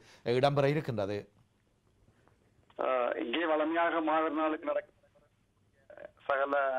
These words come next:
Speaker 2: நிகழ்வுகளும் நடக்கும். அஹ், விடுதலை பாடல்கள், கவிதைகள், அஹ், விடுதலை நடனங்கள், நாடகம், நாட்டிய நாடகம்,
Speaker 1: ம்.
Speaker 2: அஹ், போன்ற வழமையான எல்லா நிகழ்ச்சிகளும்.
Speaker 1: நல்லது.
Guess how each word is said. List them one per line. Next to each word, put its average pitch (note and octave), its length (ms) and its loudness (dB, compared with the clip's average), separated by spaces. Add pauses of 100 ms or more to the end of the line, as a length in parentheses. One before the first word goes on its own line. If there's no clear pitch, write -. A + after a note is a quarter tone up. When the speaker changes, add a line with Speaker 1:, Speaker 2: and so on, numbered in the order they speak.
(120)
Speaker 2:
நிகழ்வுகளும் C3+ 400 -4
நடக்கும். B2 320 -14 (1000)
அஹ், C3 180 2
விடுதலை C3+ 300 0
பாடல்கள், C3+ 600 0
கவிதைகள், C3+ 560 -4 (1700)
அஹ், B2 760 -2 (120)
விடுதலை C#3+ 380 -8
நடனங்கள், - 640 -20 (540)
நாடகம், C#3+ 460 0
நாட்டிய C#3+ 380 -2
நாடகம், C3 440 -6 (240)
Speaker 1:
ம். B2 200 -8 (460)
Speaker 2:
அஹ், D3+ 180 -4
போன்ற C#3+ 280 -2
வழமையான D3 600 0
எல்லா C#3 260 -2
நிகழ்ச்சிகளும். C3 360 -10 (2000)
Speaker 1:
நல்லது. C3 380 0